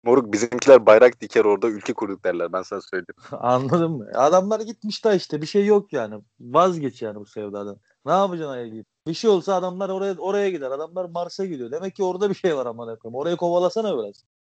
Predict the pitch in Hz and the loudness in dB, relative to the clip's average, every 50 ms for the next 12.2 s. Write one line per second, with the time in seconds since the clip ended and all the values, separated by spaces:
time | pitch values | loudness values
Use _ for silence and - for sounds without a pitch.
0 | _ - 180 170 - 240 240 226 226 233 220 214 208 202 190 180 165 151 139 135 | _ -8 -6 -2 2 4 4 6 6 4 4 2 0 0 0 0 -2 -2 -4 -6
1 | 127 117 113 - _ _ _ - 120 117 117 131 139 131 117 107 104 107 101 104 | -10 -16 -16 -18 _ _ _ 2 4 6 8 8 8 6 6 2 -8 -10 -8 -8
2 | 113 120 117 104 - 104 104 107 123 120 101 90 82 - _ - 107 98 95 98 | -8 -8 -10 -10 -8 -8 -2 4 6 6 6 6 2 -4 _ -4 -4 -4 -4 -4
3 | 95 - - 123 123 123 - - 95 85 85 82 82 85 87 90 92 92 110 110 | -6 -4 -4 -4 -4 -4 -2 0 0 0 0 -2 -6 -8 -8 -6 -2 0 0 0
4 | - _ _ _ _ _ _ _ - 127 131 123 113 117 127 120 120 135 123 127 | 0 _ _ _ _ _ _ _ -2 0 0 0 2 2 0 2 6 6 8 8
5 | 131 131 135 143 143 143 151 151 - - 180 156 123 120 127 127 127 - 156 147 | 8 8 6 4 6 4 2 2 4 2 2 2 6 6 6 6 6 4 0 2
6 | 160 143 147 156 151 156 170 151 135 151 131 - - 214 214 - 202 202 185 143 | 2 2 4 4 2 4 2 0 0 -2 -2 0 0 2 2 2 2 0 0 -4
7 | 135 - - _ _ - - - - - - - _ _ - - _ _ _ - | -8 -10 -12 _ _ -16 -16 -16 -14 -16 -16 -16 _ _ -20 -20 _ _ _ 0
8 | 131 143 156 185 180 175 151 165 - - 135 - 165 165 160 165 156 - 165 151 | 2 4 6 6 6 4 2 -2 -6 -8 -6 0 0 2 2 2 0 0 0 -2
9 | 156 165 156 - - 165 160 - - 185 185 190 - 453 - - - - - - | -2 -4 -6 -2 -2 -2 -2 -2 -4 -4 -2 -2 -4 -4 -4 -6 -8 -10 -14 -16
10 | - _ _ _ - - _ _ _ _ _ _ _ _ - 156 - - 170 170 | -16 _ _ _ -18 -18 _ _ _ _ _ _ _ _ -8 -6 -6 -6 -6 -2
11 | 147 147 139 139 127 131 131 131 127 147 143 139 - - 160 147 147 139 135 127 | 4 6 6 6 8 6 4 4 6 4 2 2 2 -2 0 0 0 2 0 0
12 | 127 123 117 | -2 -2 -4